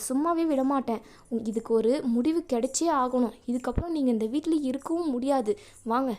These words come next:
வீட்ல பார்த்துக்கலாம்" அப்படின்னு சொல்லிட்டு மீனா வந்து ரொம்பவே கோவமா போறாங்க. இங்க சுகன்யாவுக்கு என்ன பண்றதுன்னே தெரியல. "அச்சச்சோ, நம்ம என்ன சொன்னாலும் இது கேட்கவே மாட்டேங்குதே" அப்படின்னு சொல்லிட்டு சுகன்யாவுக்கு என்ன பண்றதுன்னே தெரியாம, புரியாம ரொம்பவே குழம்பி போயிருக்காங்க. "மீனா, இங்க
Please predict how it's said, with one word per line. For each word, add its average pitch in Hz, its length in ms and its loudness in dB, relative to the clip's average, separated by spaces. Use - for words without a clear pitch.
வீட்ல 277 400 -2
பார்த்துக்கலாம்" 240 220 -4
அப்படின்னு 226 380 -4
சொல்லிட்டு 220 280 -4
மீனா 294 300 -4
வந்து 247 200 -4
ரொம்பவே 254 400 -4
கோவமா 254 440 2
போறாங்க. 247 460 -2
இங்க 233 340 -2
சுகன்யாவுக்கு 277 500 -6
என்ன 233 220 -6
பண்றதுன்னே 254 480 -4
தெரியல. 247 300 -2
"அச்சச்சோ, 277 440 -4
நம்ம 208 220 -4
என்ன 220 300 -4
சொன்னாலும் 277 400 -2
இது 247 200 -2
கேட்கவே 269 400 0
மாட்டேங்குதே" 247 540 0
அப்படின்னு 226 160 -4
சொல்லிட்டு 247 420 -4
சுகன்யாவுக்கு 277 580 -2
என்ன 240 300 0
பண்றதுன்னே 269 440 0
தெரியாம, 254 540 -2
புரியாம 254 480 -2
ரொம்பவே 254 340 -2
குழம்பி 240 340 -2
போயிருக்காங்க. 240 540 0
"மீனா, 254 220 2
இங்க 220 200 -2